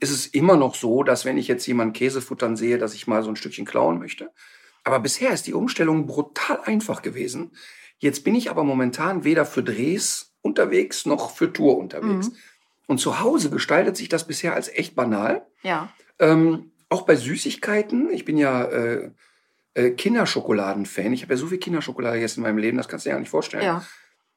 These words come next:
Speaker 1: Und muss ja jetzt auf diese Droge verzichten und hab jetzt so viele gute vegane Schokoladen gefunden,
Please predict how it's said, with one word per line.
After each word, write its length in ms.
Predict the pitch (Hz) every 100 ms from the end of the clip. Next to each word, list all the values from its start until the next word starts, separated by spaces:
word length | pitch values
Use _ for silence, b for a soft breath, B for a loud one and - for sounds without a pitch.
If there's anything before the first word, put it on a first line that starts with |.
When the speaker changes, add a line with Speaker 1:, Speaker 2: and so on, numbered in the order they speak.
| _ -
Speaker 1:
Und 240 | 127 127
muss 320 | 127 131 -
ja 100 | 175
jetzt 200 | 139 135
auf 100 | 143
diese 180 | - 143
Droge 280 | 143 139 123
verzichten 640 | 117 107 - 107 - 294
und 160 | - -
hab 100 | 151
jetzt 160 | 170 -
so 160 | 175
viele 300 | - - 214
gute 340 | 139 190 294 -
vegane 320 | 143 123 320
Schokoladen 540 | - - - 127 -
gefunden, 480 | - - 196 - 254